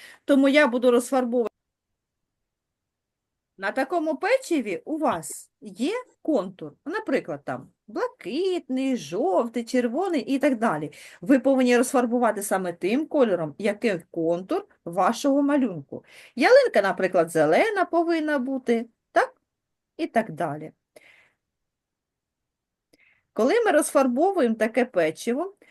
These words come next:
необхідно брати зовсім трішки водички, тому що якщо ви будете використовувати дуже багато води, е, ваш хлопчик просто буде негарний.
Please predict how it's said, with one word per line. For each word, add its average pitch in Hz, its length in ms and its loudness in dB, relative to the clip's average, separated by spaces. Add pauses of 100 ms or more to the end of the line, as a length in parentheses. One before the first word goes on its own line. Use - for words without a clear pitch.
(160)
необхідно 247 720 2
брати 226 460 2
зовсім 269 380 0
трішки 240 400 -4
водички, 233 520 -4
тому 226 240 -2
що 254 140 -2
якщо 262 320 2
ви 247 100 2
будете 233 300 -2
використовувати 247 720 0
дуже 226 260 -2
багато 196 460 0
води, 359 400 -4 (680)
е, - 80 -16 (100)
ваш 269 280 -2
хлопчик 370 480 0
просто 294 320 -2
буде 226 280 -2
негарний. 165 760 -4